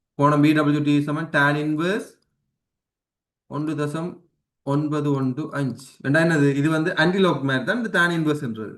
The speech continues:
அப்ப antilope மாதிரி, இப்ப இங்கால tan வந்து, இங்கால வந்துச்சுன்னா tan inverse, sin இங்கால வந்துச்சுன்னா sin inverse, cos இங்கால வந்துச்சுன்னா cos inverse. இப்படி சொல்லுவோம், ஒரு மேல இது போடுறது. ரைட்? அப்ப இது வந்து antilope-க்குரியது மாதிரி. அப்ப ஒன்று தசம் ஒன்று ஒம்-, ஒன்பது ஒன்று அஞ்சு tan-ல போய் தேடுவோம்.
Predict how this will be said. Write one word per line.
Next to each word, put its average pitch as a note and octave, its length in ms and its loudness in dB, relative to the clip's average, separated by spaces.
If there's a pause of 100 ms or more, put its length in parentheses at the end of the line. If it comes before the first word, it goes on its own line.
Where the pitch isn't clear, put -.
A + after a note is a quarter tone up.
(320)
அப்ப D3 300 0
antilope F#3+ 380 2
மாதிரி, D3 220 2
இப்ப A#2+ 120 -4
இங்கால D#3 260 0
tan D3+ 340 0
வந்து, E3 200 -4
இங்கால E3 220 -4
வந்துச்சுன்னா D3+ 300 -4
tan F3+ 180 -2
inverse, A2 400 -6
sin D#3 280 -2
இங்கால D3+ 260 -4
வந்துச்சுன்னா D#3+ 280 -4
sin F3 180 -2
inverse, A2+ 400 -6
cos D#3 200 -4
இங்கால D#3 260 0
வந்துச்சுன்னா C#3+ 300 -2
cos F3+ 220 -4
inverse. A2+ 440 0 (380)
இப்படி C3+ 180 -4
சொல்லுவோம், A#2+ 260 0
ஒரு A2+ 200 -6
மேல C3 240 -2
இது A#2+ 140 -8
போடுறது. G#2+ 500 -10 (260)
ரைட்? F3+ 480 -2
அப்ப C#3+ 240 2
இது E3+ 160 6
வந்து F3+ 240 4
antilope-க்குரியது F3 800 2
மாதிரி. A#2+ 280 0
அப்ப D#3 300 -4
ஒன்று G#3 360 2
தசம் G#3 220 0
ஒன்று G3 300 2
ஒம்-, D#3 440 -4
ஒன்பது F#3 520 0
ஒன்று F3 260 -2
அஞ்சு E3+ 240 -2
tan-ல G3 380 0
போய் F3 140 -4
தேடுவோம். D#3+ 460 -6